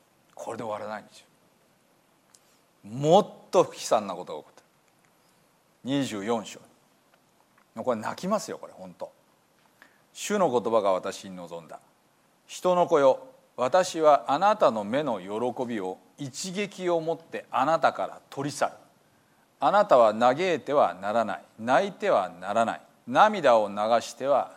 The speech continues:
ならない。声を上げずに悲しめ。死者の喪に服すな。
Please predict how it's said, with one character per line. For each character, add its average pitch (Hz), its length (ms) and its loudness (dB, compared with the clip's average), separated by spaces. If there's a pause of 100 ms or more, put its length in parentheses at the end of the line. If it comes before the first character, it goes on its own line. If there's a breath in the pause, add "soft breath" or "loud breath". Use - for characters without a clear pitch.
(120)
な 101 140 -4
ら 123 120 6
な 104 120 0
い。 - 60 -16 (400 soft breath)
声 262 340 8
を 143 200 8
上 127 100 6
げ 135 140 0
ず 120 140 -6
に 107 240 -8
悲 143 280 0
し 143 160 -6
め。 117 180 -8
死 - 220 -4
者 214 200 2
の 135 140 0
喪 120 200 -4
に 151 140 -8
服 233 340 -6
す 202 140 -4
な。 95 180 -4